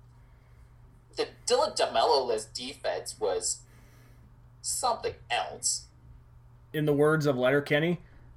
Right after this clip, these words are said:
Speaker 2: fucking embarrassing.
Speaker 1: Yeah, it was a fucking mess.
Speaker 2: Okay, so let's talk about Mark Scheifele, and I think this is the big thing that came out of this series. I am not gonna sit here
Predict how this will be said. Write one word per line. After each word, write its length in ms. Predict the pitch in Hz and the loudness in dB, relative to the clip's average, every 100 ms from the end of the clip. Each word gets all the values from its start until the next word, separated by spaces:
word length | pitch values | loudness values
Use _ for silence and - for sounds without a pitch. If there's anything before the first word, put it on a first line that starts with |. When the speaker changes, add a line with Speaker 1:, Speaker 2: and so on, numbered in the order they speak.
| - | -20
Speaker 2:
fucking 400 | - 285 233 214 | 2 4 4 2
embarrassing. 640 | 175 151 151 131 - 98 92 - - - - - - | 0 2 2 0 -4 -8 -12 -20 -20 -20 -20 -20 -14
Speaker 1:
Yeah, 200 | - 247 | -2 2
it 40 | 156 | 2
was 100 | - | 0
a 40 | |
fucking 360 | - 113 - - | -8 -12 -12 -12
mess. 460 | 233 277 - - - - - - | -8 -8 -8 -10 -10 -16 -14 0
Speaker 2:
Okay, 180 | 156 175 | 4 4
so 140 | 190 | 6
let's 160 | 214 240 | 6 8
talk 160 | 285 | 6
about 180 | 254 233 | 6 2
Mark 220 | 160 156 | 4 2
Scheifele, 640 | - 151 135 143 143 143 135 | 4 2 2 2 2 2 0
and 120 | 151 | 2
I 60 | |
think 160 | 156 208 | 4 6
this 180 | 196 190 | 4 2
is 120 | 180 | 0
the 100 | 196 | 0
big 420 | 143 120 156 151 | 0 4 6 6
thing 160 | 151 156 | 2 -2
that 100 | 135 | -2
came 160 | 143 | -2
out 160 | 127 123 | -2 0
of 80 | 123 | -2
this 160 | 127 | -4
series. 520 | - 131 123 117 113 - - - - - - - - - - - - - | -2 0 0 -2 -6 -10 -16 -20 -20 -20 -20 -20 -20 -20 -20 -20 -10 8
I 140 | 180 | 12
am 160 | 247 240 | 12 10
not 240 | 202 196 | 8 6
gonna 200 | 196 202 | 4 4
sit 320 | 185 - 160 139 | 2 4 4 4
here 500 | 143 139 135 131 | 4 4 4 0